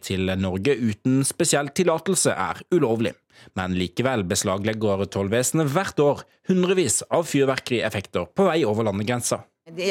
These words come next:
Speaker 2: aller fleste forholder seg til regelverket og vet at fyrverkeri er forbudt. Men allikevel så er det en del som er og handler som, eh, har med seg ulovlig fyrverkeri.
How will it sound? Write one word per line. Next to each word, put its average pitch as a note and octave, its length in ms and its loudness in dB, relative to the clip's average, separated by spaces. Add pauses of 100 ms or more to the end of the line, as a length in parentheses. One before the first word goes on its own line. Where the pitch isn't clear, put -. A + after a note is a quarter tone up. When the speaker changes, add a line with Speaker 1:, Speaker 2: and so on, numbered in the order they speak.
(140)
Speaker 2:
aller D3 240 -2
fleste G#3 400 -4
forholder E3+ 480 -2
seg E3 160 -4
til D#3+ 320 -4
regelverket C#3 800 -2
og F3 160 -2
vet C3 320 -2
at D#3+ 160 -4
fyrverkeri C#3 600 -4
er - 100 -10
forbudt. F#3 560 -4
Men E3+ 160 -4
allikevel E3+ 460 0
så - 180 0
er C3+ 240 2
det F3 80 0
en G3 160 0
del C#3 160 -2
som D#3+ 160 -2
er C#3 240 2
og D3 160 -2
handler C#3 400 -2
som, D3 400 -4
eh, D3 360 -2 (120)
har D3 240 -2
med C#3 320 -4
seg C#3+ 480 -2
ulovlig C3+ 400 -4
fyrverkeri. C3+ 540 -4